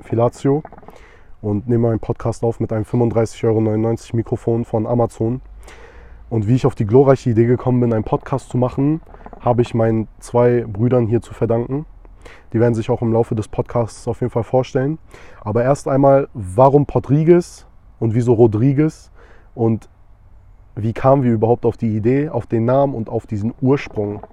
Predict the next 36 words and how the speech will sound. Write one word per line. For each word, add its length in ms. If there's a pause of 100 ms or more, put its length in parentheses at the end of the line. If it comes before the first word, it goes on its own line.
unseres 300
Podcastes? 840 (880)
Ihr 80
müsst 160
euch 100
vorstellen, 640
wir 120
sind 160
auf 120
zweihundertfünfundsiebzig 760
Meter 340
Höhe, 340 (280)
auf 120
einem 240
Berg 400 (260)
in 140
der 100
Nähe 240
von, 460 (680)
keine 220
Ahnung, 320 (120)
irgendwo 340
in 120
Deutschland 400
so 100
halt. 220 (1120)
Und 460
wir 140
saßen 280
in 80
einer 160
versifften 460
Garage. 560 (160)
Wir 160
haben 140
einen 100